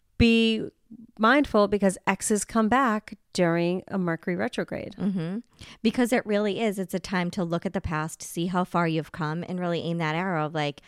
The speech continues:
Speaker 2: what do I really want moving forward? Because inevitably, when you go through a retrograde, you are different. You're different every single day. You're approaching every day different in some way.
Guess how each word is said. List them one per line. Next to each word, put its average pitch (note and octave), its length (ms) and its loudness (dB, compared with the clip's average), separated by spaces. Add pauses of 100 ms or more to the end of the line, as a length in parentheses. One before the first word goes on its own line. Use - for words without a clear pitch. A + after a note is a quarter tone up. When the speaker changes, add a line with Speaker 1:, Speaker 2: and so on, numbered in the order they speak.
(220)
Speaker 2:
what D#3+ 180 0
do G#3 120 0
I G3+ 100 2
really E3+ 340 0
want D#3+ 260 -4
moving D3+ 320 -4
forward? - 560 -8
Because G3+ 400 4
inevitably, A#3 580 0
when A3+ 140 4
you F3 100 2
go F3+ 100 2
through E3+ 140 -2
a D#3 60 -2
retrograde, D#3 560 -4
you G#3+ 240 2
are G#3 180 2
different. F3 520 -6
You're F#3+ 160 -2
different A3 360 0
every F3 260 -2
single D#3+ 340 -4
day. D3 260 -8
You're E3+ 120 -6
approaching D#3+ 460 -4
every E3+ 180 -2
day D#3 300 0
different D3+ 340 -4
in D3+ 120 -6
some D3+ 260 -6
way. A2 280 -8